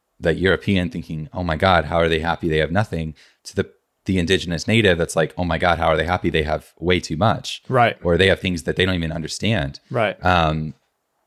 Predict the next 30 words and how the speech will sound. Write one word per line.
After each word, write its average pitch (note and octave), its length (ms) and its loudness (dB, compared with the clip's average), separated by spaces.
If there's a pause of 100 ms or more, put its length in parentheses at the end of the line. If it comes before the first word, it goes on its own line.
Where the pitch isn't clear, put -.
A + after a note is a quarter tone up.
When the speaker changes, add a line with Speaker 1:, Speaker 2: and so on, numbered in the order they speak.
(120)
Speaker 1:
and F#2 120 0
they F#2 120 4
need F2 160 2
everything. F2 520 0
And F#2+ 100 -4
their G2+ 120 4
attachment B2+ 540 0
now, D2 260 -6 (240)
they A2+ 160 4
need A#2+ 260 4
those G2+ 200 2
things F2+ 180 -4
to E2 80 -4
be D2 100 -4
happy, B2 320 0
to - 120 -6
whereas E2 320 2
we G2+ 140 -2
have, E2 420 0 (240)
quote G2+ 200 4
unquote, E2 340 2
"nothing F2 340 0
in D#2+ 100 -4
your D2+ 160 -2
eyes," D2 260 -2
but - 200 -20
we're D#2+ 160 2
the - 80 -6
happiest - 500 -12
people. - 400 -4